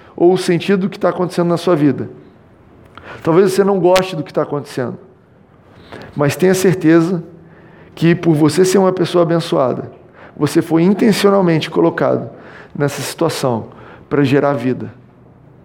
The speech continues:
Talvez você não tá gostando dessa etapa que você tá vivendo da sua vi-, da sua vida ou sua carreira, mas você é uma pessoa abençoada. Então você é como uma árvore plantada no lugar certinho.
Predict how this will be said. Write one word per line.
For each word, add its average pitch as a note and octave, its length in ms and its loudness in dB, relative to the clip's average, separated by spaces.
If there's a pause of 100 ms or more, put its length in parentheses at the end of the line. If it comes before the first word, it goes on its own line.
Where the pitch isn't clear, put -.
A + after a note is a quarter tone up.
(1600)
Talvez D3 280 2
você D#3+ 120 2
não D3+ 100 0
tá D3+ 80 -2
gostando D3+ 360 -2
dessa D3 220 0
etapa C#3 320 -4
que - 80 -14
você - 160 -10
tá C#3 80 0
vivendo C3+ 200 0
da C3 80 0
sua B2+ 180 -2
vi-, A#2 220 -8
da C#3 340 -2
sua A#2+ 160 -2
vida C#3 300 4
ou C3 320 0 (400)
sua - 160 -8
carreira, C3+ 540 0 (1120)
mas C3 520 -2
você C3+ 260 -2
é B3+ 60 2
uma A3+ 140 0
pessoa D#3 260 -2
abençoada. C3 520 -4 (1200)
Então C#3 260 0
você C#3 240 0
é C#3 40 2
como C#3+ 340 0
uma C#3+ 400 -2
árvore F3+ 480 -2
plantada D3 680 -2
no C#3 120 -4
lugar C3+ 220 -2
certinho. - 480 -6